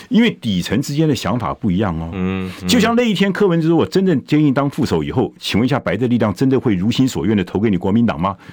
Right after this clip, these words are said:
Speaker 1: 我也画个问号，我不敢说没有，画个问号。我只能说，
Speaker 2: 到时候会不会反而赔了夫人又折兵？
Speaker 1: 这我不知道，
Speaker 2: 嗯。
Speaker 1: 我只能说，这个东西其实在我们民主社会里面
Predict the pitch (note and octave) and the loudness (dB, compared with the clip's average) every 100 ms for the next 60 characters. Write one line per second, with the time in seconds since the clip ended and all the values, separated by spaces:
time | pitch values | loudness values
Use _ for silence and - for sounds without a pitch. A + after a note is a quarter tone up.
0 | - A#2+ G#2 - E2+ F#2+ A2+ - D2+ F2+ | -8 0 0 0 -4 -2 -2 -2 -4 -2
1 | F3 E2+ A#2+ G2+ G#2 - - G#2+ G#2 G2 | -2 -2 0 0 0 -2 -4 -4 -4 -4
2 | - - - - _ - - - - - | -6 -10 -12 -20 _ -20 -20 -20 -20 -4
3 | C#3+ B3+ A#2+ G2+ D3+ E3 B2+ A#2+ - - | 0 2 2 0 0 0 0 -2 -4 -6
4 | D2+ E2 - F2 G2+ G2 - G#2+ F2+ E2+ | -2 -2 -2 -2 0 -2 -4 -2 0 0
5 | E2 - C2+ - E3 C3 - A#2+ - A2 | -2 -4 -6 0 0 -2 -4 -4 -2 -4
6 | B2+ F#2 - F#2 F3 G#3 C#2 F2 - A#2 | -4 -6 -6 0 0 0 -6 -6 -4 -4
7 | - - - - - E3+ A2+ A2 A2+ A#2 | -6 -20 -20 -4 0 0 0 0 0 -2
8 | A2 G#2 A2 B2 C#3+ E2+ E2 E2+ A2+ D2+ | -2 -2 -2 0 0 0 0 2 0 -2
9 | C2+ B2+ E2 F#2 A#1+ C#2+ | -4 -2 0 -2 -4 -8